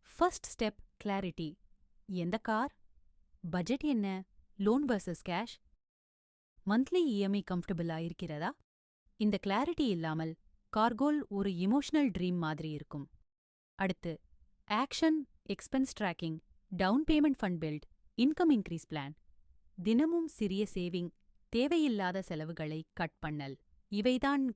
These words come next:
கார் கோலை ரியலா மாற்றும் ஸ்டெப்ஸ். மேனிஃபெஸ்டேஷனல், தினமும் இரண்டு நிமிடம் காரில் டிரைவ்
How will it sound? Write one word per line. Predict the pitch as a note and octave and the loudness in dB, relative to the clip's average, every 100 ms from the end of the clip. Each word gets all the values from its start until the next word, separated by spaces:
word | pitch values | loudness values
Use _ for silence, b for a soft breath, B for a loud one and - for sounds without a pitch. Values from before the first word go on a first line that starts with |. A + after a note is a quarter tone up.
| - | -2
கார் | A3 C4 | 0 2
கோலை | C4+ C#4+ C4 A#3 | 2 0 2 0
ரியலா | A3 F3 E3 D3+ D3+ | -2 -2 -4 -4 -4
மாற்றும் | D3+ D3 G3 B3+ | -4 -6 -2 -2
ஸ்டெப்ஸ். | - D#3 - - - _ _ - _ | -2 -8 -10 -16 -18 _ _ -20 _
மேனிஃபெஸ்டேஷனல், | G3 G3+ C#4 E4 A#3+ - E3+ - E3 D3 D3 - - _ F#3 | -2 2 2 2 -2 -4 -8 -6 -6 -6 -8 -12 -20 _ -2
தினமும் | A3 A#3 C#4 C#4+ C#4 - | 2 6 6 4 2 0
இரண்டு | G#3+ C4 E4+ E4+ | 0 2 4 4
நிமிடம் | A#3+ F3+ E3 E3+ E3+ | 2 2 -2 -4 -4
காரில் | - A3 D4 E4+ A#3 | 0 2 2 0 -2
டிரைவ் | E3+ G3 | -2 -2